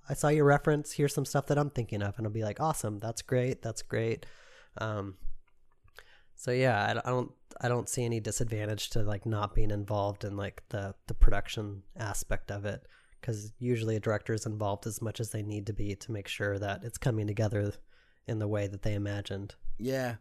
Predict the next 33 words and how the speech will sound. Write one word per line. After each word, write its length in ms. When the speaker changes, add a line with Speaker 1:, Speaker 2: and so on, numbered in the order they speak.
Speaker 2:
I 80
kinda 240
feel 180
the 80
same 320
way. 220
Like, 160
if 120
I 80
get 140
a 60
good 260
producer, 540
a 80
good 220
team 180
of 100
producers 420
on 180
board, 360
and 200
they're 180
just 220
sending 400
things 300
to 100
me 220
to 200
be 140
approved, 640
like, 200
hell 200
yeah, 320